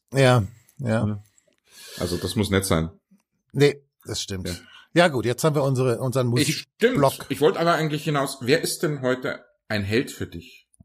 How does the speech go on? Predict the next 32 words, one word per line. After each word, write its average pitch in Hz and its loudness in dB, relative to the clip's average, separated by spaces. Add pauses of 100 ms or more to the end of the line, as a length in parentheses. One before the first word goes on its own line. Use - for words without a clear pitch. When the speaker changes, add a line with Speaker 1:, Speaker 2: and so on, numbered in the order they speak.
(1400)
Speaker 1:
Heute 170 4
ein 131 -2
Held. 147 0
Ähm, 135 2
Speaker 2:
Oder 139 6
bist 143 2
du 131 0
aus 117 -2
dem 117 -2
Alter 110 -2
raus, 98 -4
Helden 107 -4
zu 95 -14
kennen? 87 -14 (2000)
Speaker 1:
Na 180 4
gut, 202 2 (120)
wir 165 6
haben 208 6
über 165 4
Sarah 147 4
Wagenknecht 180 2
gesprochen, 190 2
also 135 -2
die 131 0
hat 151 2
für 165 0
mich 135 -4
tatsächlich 139 -2
schon 123 -2
fast - -4
einen 120 0
Heldenstatus. 160 0